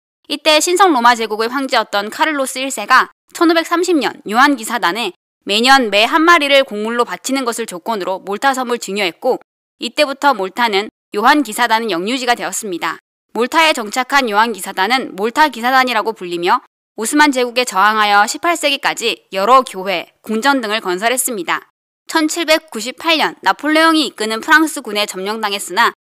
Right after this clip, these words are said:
이 년 후에 영국군이 프랑스군을 몰아내고 몰타를 점령했습니다. 이후 천팔백십사 년 파리 조약을 통해 몰타는 사실상 영국의 영토가 되었고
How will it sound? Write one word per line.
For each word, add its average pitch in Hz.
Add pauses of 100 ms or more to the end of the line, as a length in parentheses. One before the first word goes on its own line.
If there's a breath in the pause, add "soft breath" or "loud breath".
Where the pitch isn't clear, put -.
(140)
이 208
년 285
후에 214
영국군이 233
프랑스군을 240
몰아내고 208 (200)
몰타를 233
점령했습니다. 196 (240)
이후 269
천팔백십사 330
년 208
파리 339
조약을 262
통해 220
몰타는 226
사실상 269
영국의 240
영토가 233
되었고 196